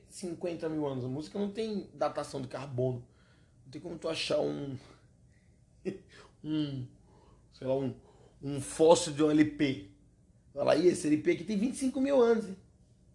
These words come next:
Então, eu acho que é mais uma, uma questão de quando, quando o ser humano começou a ter a inteligência de, de administrar a música e transformar a música em arte, né?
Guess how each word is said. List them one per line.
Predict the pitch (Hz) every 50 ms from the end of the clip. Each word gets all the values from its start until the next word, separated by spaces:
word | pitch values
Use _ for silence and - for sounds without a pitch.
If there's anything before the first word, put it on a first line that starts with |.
| - _ _ _ _ _
Então, | - 131 - 151 175 190 202 220 240 220 208 127 120 - - - - _ _ _ _ _ _ _ _ _ _ _ _ _ _ _ _ _ _ _ _ _ _ _ _ _ _ _ _
eu | 151 151 151
acho | 156 180 - - -
que | 214
é | 190
mais | 185 185 180 180 185 185 185 175
uma, | 190 196 190 185 180 - -
uma | - 175 180 180
questão | 185 180 170 180 190 180
de | 175 165
quando, | - - 180 185 202 214 220 220 214 202 190 175 156 135 131 - _ _ _ _ _ _ _ _ _ _ _ _ _ _ _ _ _ _ _ _ _ _ _ _ _ _ _ _ _ _ _ _ _ _ _ _ _ _ _ _ _ -
quando | - 165 180 190 190 190
o | 196
ser | 196 - 208 196
humano | 190 190 196 196 196
começou | 185 190 185 170 - 170 170
a | 160
ter | - 175
a | 175
inteligência | 170 139 165 180 196 196 170 139 151 160 175 196 202 202 - 220 202
de, | 190 165 156 170 190 190 180 170
de | 151 180
administrar | 180 175 180 190 196 202 208 196 - - 185 185 190
a | 208
música | 208 190 185 196 214 202 - 202
e |
transformar | - 208 202 202 226 202 202 196
a |
música | 196 196 196 190 190 196 - -
em | 240 254
arte, | 277 269 233 220 208 214 - - 147
né? | 139